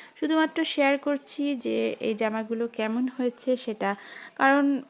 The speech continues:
আমার এগুলো বানিয়ে একবার একটা ভিডিও ছেড়েছিলাম, যেখানে আমি তোমাদের এই যে যেভাবে বানিয়েছি এই জামাগুলো, সেগুলো একটু দেখিয়েছি। তবে এই পাগড়ির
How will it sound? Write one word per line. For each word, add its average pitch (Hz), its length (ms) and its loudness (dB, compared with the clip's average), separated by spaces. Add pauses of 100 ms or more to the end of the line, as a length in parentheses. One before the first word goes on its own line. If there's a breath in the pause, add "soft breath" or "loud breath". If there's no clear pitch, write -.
(580)
আমার 247 300 2
এগুলো 254 300 2 (240)
বানিয়ে 233 420 0 (120)
একবার 269 300 0 (420 loud breath)
একটা - 200 -4
ভিডিও 254 320 2
ছেড়েছিলাম, 262 640 4 (440 loud breath)
যেখানে 269 400 4
আমি 247 280 4
তোমাদের 233 380 0 (460)
এই 233 220 2
যে 233 200 4 (440 loud breath)
যেভাবে 254 360 2
বানিয়েছি 233 600 0
এই 220 100 2
জামাগুলো, 220 540 -2
সেগুলো 262 380 -4
একটু 247 140 -2
দেখিয়েছি। 233 560 -4 (520 loud breath)
তবে 254 280 2
এই 269 80 2
পাগড়ির 262 640 4